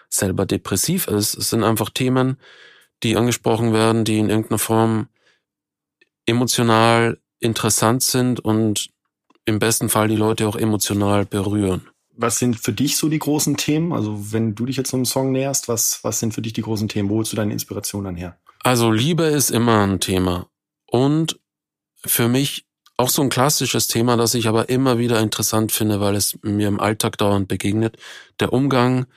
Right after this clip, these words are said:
Speaker 1: mit Niederlagen, beziehungsweise der schwierige, steinige Weg zu einem Ziel, das man sich gesetzt hat. Und die Widerstände, die man dabei überwinden muss und wie schaffe ich's,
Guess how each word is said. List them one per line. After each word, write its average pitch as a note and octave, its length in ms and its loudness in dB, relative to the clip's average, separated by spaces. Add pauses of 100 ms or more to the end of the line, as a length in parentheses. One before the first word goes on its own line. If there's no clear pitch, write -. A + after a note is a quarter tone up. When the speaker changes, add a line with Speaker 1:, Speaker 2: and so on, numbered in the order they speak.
(300)
Speaker 1:
mit A2 200 -2
Niederlagen, F#2+ 840 2 (460)
beziehungsweise A2+ 960 2 (960)
der G#2 340 2 (460)
schwierige, D3 1200 0 (300)
steinige B2+ 600 2
Weg B2 300 -2
zu - 140 0
einem G#2+ 240 2
Ziel, A2+ 280 0
das G2 180 0
man G2+ 80 2
sich F#2+ 200 -2
gesetzt F#2+ 440 -6
hat. - 280 -12 (800)
Und A2+ 440 0
die A2+ 300 -4
Widerstände, A2+ 600 2
die G#2+ 100 -2
man G#2 180 2
dabei G#2 640 0
überwinden A2 560 0
muss C3 400 0 (100)
und B2+ 340 0 (240)
wie A#2 300 0
schaffe B2 320 0
ich's, - 220 -4